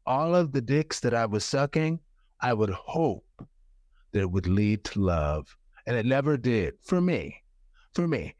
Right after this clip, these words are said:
Now, I, I've seen other people talk about, yeah, sex on the first night, just make sure you do it good and it will lead l-, or lead to lifetime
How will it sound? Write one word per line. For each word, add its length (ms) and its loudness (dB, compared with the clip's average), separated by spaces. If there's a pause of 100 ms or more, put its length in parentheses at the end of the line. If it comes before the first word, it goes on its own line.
(180)
Now, 120 0
I, 200 0
I've 200 0
seen 340 0
other 280 0
people 300 -2
talk 280 0
about, 320 0
yeah, 280 0
sex 340 -2
on 120 0
the 100 -2
first 360 -2
night, 440 0 (480)
just 160 0
make 240 2
sure 280 0
you 120 0
do 220 0
it 160 -4
good 460 2
and 180 0
it 200 0 (500)
will 220 4
lead 600 2
l-, 220 0 (100)
or 420 0 (500)
lead 520 2
to 400 -2 (400)
lifetime 1040 0